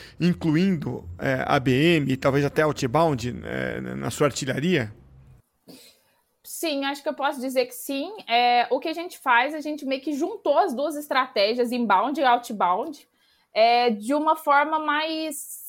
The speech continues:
Speaker 2: assertiva, vamos dizer assim. Como a gente tem foco em,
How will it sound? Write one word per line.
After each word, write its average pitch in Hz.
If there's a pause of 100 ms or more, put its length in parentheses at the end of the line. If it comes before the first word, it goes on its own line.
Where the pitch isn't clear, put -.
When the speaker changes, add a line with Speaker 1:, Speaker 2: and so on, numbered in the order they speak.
(140)
Speaker 2:
assertiva, 311
vamos 226
dizer 220
assim. 214
Como 269
a 370
gente 370
tem 320
foco 220
em, 214